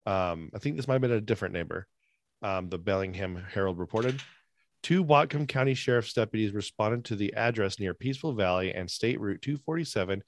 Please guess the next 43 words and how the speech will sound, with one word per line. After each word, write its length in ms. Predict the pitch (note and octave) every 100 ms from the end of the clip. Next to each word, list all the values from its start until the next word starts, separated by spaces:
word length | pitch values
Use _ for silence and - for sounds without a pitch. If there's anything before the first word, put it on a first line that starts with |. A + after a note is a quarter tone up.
| - - - -
in 120 | A2
the 80 | G2
Maple 360 | F#2+ A2+ B2+
Falls 400 | A2+ - G#2 F#2 -
area. 360 | F2 D#2 D2 E2 _ _ _ _ _ - _ -
Deputies 460 | B2+ B2+ D#3+ F3 E3
arrived 420 | D3+ A#2 G2+ G2+
on 200 | A2 D3
scene 340 | - G#2 F#2 F#2
at 120 | F#2+
about 280 | F#2 F2+ -
four 280 | - D3+
thirty 320 | D3 C3+ A#2+ A#2
P 240 | - G#2
M, 200 | F2 F2 -
and 100 | G2
when 180 | F#2+
Young 260 | G2 A2 C3+
heard 280 | B2 C3+ A2
them 260 | F#2+ F#2+
announce 380 | G2 F#2+ F#2 F2+
themselves, 500 | F#2 F2+ F#2 F2 F#2 - - - _
he 100 | B2
went 160 | A#2 A2+
outside 440 | C3+ D#3 D3+ C3
yelling 360 | A2 G#2+ A2 A2
and 80 |
waving 280 | G2 F2+ F#2+
a 80 | G2+
gun, 360 | A2 B2 F2 D#2+ _ _ -
the 80 | E2+
Bellingham 720 | F#2+ F#2+ G2 G2 F#2+ F#2+ G2 G2+
Herald 220 | F2+ E2+
reported. 420 | F#2 - A2+ C#2 - _ _ _ _ _ -
"Sheriff's 380 | - C3+ A#2
office, 300 | A2+ G#2+ G#2+
drop 220 | - A#2 -
the 100 | G#2+
gun," 180 | A2+
the 80 | F#2+
deputies 380 | F2 F2 F2+ E2+
ordered 220 | F2 D#2+
Young. 280 | E2+ F#2+